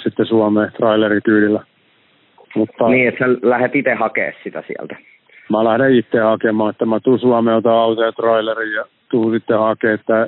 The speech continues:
Speaker 1: täältä ei niinku tunnu löytyvän kuljetusalusta eikä mitään ja sitten toi alkoi olla niin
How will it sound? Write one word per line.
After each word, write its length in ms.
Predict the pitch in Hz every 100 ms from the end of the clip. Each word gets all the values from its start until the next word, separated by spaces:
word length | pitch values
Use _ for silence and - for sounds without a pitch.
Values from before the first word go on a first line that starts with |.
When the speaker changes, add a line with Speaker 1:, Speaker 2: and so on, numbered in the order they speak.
| 139 -
Speaker 1:
täältä 320 | 110 107 113
ei 60 |
niinku 200 | 110 107 113
tunnu 300 | 117 110 110
löytyvän 480 | 110 110 110 110 - _ _ _ -
kuljetusalusta 920 | 127 117 110 117 113 110 107 - 110
eikä 160 | 110 107
mitään 480 | 110 107 113 107
ja 200 | 104 107 - _ _ _ -
sitten 280 | 117 - 113
toi 200 | 117 107
alkoi 300 | 107 101 113
olla 160 | 110
niin 280 | 107 107 104